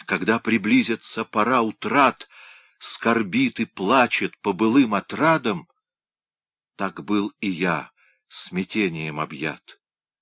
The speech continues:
За шагом шаг, волчицей неуёмной, туда теснимой, где лучи молчат. Пока к долине я свергался тёмной,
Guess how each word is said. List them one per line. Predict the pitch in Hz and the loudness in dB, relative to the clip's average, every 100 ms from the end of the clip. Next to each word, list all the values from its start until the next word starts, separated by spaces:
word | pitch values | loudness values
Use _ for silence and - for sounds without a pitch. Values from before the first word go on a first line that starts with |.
| _ _ _ | _ _ _
За | 65 76 | -10 -6
шагом | - - 101 98 92 92 | -6 -4 -4 -4 -6 -6
шаг, | - - 95 98 98 - _ - - - | -6 0 2 2 0 -10 _ -20 -20 -4
волчицей | 78 98 - - 95 110 107 - - 101 92 | 0 0 -2 -2 2 2 0 -4 -4 -2 -2
неуёмной, | 104 104 95 95 107 104 104 101 98 - _ _ _ _ _ - | -4 -4 -4 0 0 0 -6 -8 -10 -12 _ _ _ _ _ -8
туда | 90 80 95 92 | -6 -2 0 -2
теснимой, | - 90 - - 78 98 120 113 110 104 98 - _ _ _ _ _ _ _ | -8 -10 -10 -10 -6 -4 -4 -4 -4 -4 -6 -16 _ _ _ _ _ _ _
где | - - 82 87 | -16 -10 -2 0
лучи | 87 82 87 - - 82 82 | 0 -4 -6 -4 -4 -4 -8
молчат. | 76 78 82 - - 76 - - - - _ _ _ _ _ _ _ _ _ _ _ _ _ _ _ _ _ _ _ _ _ _ _ _ _ _ | -8 -10 -12 -12 -12 -12 -14 -18 -20 -20 _ _ _ _ _ _ _ _ _ _ _ _ _ _ _ _ _ _ _ _ _ _ _ _ _ _
Пока | - 65 92 90 90 | -14 -8 -2 -2 -2
к | - | -6
долине | 82 82 95 87 82 | -6 -2 -2 -4 -4
я | 78 85 | -4 -4
свергался | - 85 - 85 87 87 - 87 | -6 -12 -6 -2 -2 -4 -14 -12
тёмной, | - 87 87 85 92 | -4 -4 -4 -12 -20